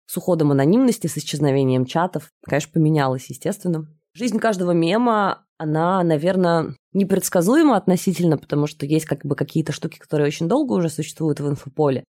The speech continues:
а есть какие-нибудь штуки, которые довольно быстро возникают и также быстро исчезают. Например, вот в две тысячи двенадцатом-тринадцатом году были очень популярны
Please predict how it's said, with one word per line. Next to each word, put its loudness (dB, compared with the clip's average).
а -4
есть 2
какие-нибудь -2
штуки, -4
которые 0
довольно 0
быстро 0
возникают 2
и 2
также -2
быстро -4
исчезают. -4
Например, 2
вот 0
в 0
две 0
тысячи -4
двенадцатом-тринадцатом -2
году 2
были 2
очень 0
популярны 0